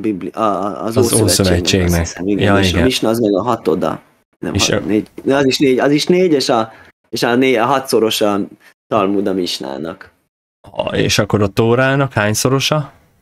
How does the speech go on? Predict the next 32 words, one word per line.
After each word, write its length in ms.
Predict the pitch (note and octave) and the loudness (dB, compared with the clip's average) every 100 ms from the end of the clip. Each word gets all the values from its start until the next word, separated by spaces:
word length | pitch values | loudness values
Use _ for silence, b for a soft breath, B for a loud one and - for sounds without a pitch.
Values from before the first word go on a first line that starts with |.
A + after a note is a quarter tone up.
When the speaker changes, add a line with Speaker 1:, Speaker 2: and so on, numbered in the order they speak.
| _ _ _ | _ _ _
Speaker 2:
a 120 | A2+ | -8
Talmud? 480 | - A2 A#2 C3 C#3 | -2 0 2 2 0
Speaker 1:
Husz-, 280 | D3 D3 - - | -4 -8 -10 -12
a 100 | - - | -8 -2
Talmud 280 | G#3 F#3+ | 0 2
huszonnégyszerese. 880 | F#3+ F#3 E3 D3 A2 - D#2 E2+ - | 2 2 2 2 0 -2 -6 -6 -2
Speaker 2:
Huszonnégyszer 960 | C3 - B2+ A2+ A#2 A#2 A2 - - G#2 | 0 2 2 2 2 2 0 -2 0 2
annyi. 400 | G2+ F#2 F2+ F2 | 2 2 2 2
Az 140 | F#2+ | 2
azt 200 | A2+ A#2 | 2 2
jelenti, 360 | A2+ G#2 G2 F#2+ | 2 2 2 2
hogy 260 | G2+ G2 - | 2 0 0
ha 220 | G2+ F#2 | 0 2
negyede 640 | F#2+ A2+ B2+ B2 A2+ G2 | 2 2 2 2 2 2
az 160 | F#2+ F#2 | 2 2
Ószövetségnek, 1040 | G2 G#2+ - B2 B2+ - C#3+ C3+ C#3+ C#3 | 2 2 0 2 0 0 0 2 0 0
akkor 260 | A#2 - G#2 | 0 0 0
hatszor 500 | - B2 A#2 - F#2+ | 0 -2 0 0 2
annyi, 260 | G2 G#2 G#2 | 2 2 2
mint 200 | G#2 G2 | 2 2
az 120 | G2 | 2
Ószövetség. 760 | F#2+ F2+ F#2 E2+ E2 - D#2 - _ _ _ _ _ _ _ _ | 2 2 2 0 0 -4 -4 -8 _ _ _ _ _ _ _ _
Speaker 1:
Igen, 320 | C3+ A2+ G#2 | -4 -2 0
igen, 320 | G#2+ G#2 F2+ G2 | 0 -2 -4 -8
igen. 220 | F#2+ G2 | -8 -2
Itt 60 | |
Speaker 2:
Hatszor 240 | C3+ G2+ B2+ | -2 0 2
Speaker 1:
van 100 | F2+ | 2
Speaker 2:
annyi. 80 | E2 | 0
Speaker 1:
mögöttem 280 | E2 G2+ G2+ | -2 -4 -2
egyébként 540 | G2+ A2 - A2+ A2+ | 0 0 0 -4 0
a 240 | A2+ A2 | 0 0